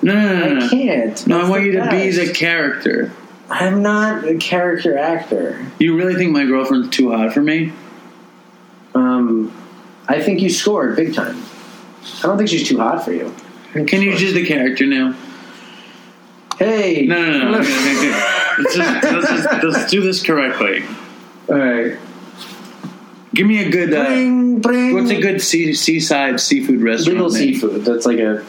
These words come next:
Speaker 2: kinda nice place that everybody gets clam
Speaker 1: Okay,
Speaker 2: chowder.
Speaker 1: we're gonna do, this is our first sketch on Dopey.
Speaker 2: Okay.
Speaker 1: I'm, what's my name? Billy? I'm Billy, the seafood guy. And where is it? Legal Seafood?
Speaker 2: Legal Seafood.
Speaker 1: All right.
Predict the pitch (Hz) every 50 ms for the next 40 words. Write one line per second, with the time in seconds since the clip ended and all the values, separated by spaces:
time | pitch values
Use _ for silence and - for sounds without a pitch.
0 | - - - 160 151 143 139 135 131 127 123 123 120 117 117 117 117 117 - -
1 | - - - - - - - - - 131 120 113 110 - - 117 110 110 107 107
2 | 104 113 110 107 107 110 110 - - - 113 107 104 - - 120 110 120 135 147
3 | 156 156 185 185 185 185 185 202 208 196 202 196 196 175 - - 190 190 190 185
4 | - - - - 175 160 151 127 107 - - - - - - - - - - 131
5 | 135 135 131 127 135 131 131 120 - - - - - - - - - 120 120 120
6 | 120 110 107 104 - - - 165 185 190 196 196 196 196 202 196 202 - - -
7 | - - - - - 170 175 165 175 170 160 151 143 117 98 104 110 104 123 135
8 | 151 165 175 185 208 202 180 - 190 160 156 156 147 123 117 170 190 190 185 175
9 | 165 147 147 147 - - - 175 175 175 - 147 127 110 - 117 107 107 107 110
10 | 110 113 123 123 135 139 147 156 147 143 175 180 175 - - - 135 151 147 151
11 | 156 156 - - 151 151 - 165 170 175 180 - 135 135 131 127 123 - - 123
12 | 120 110 - - 104 - - - - -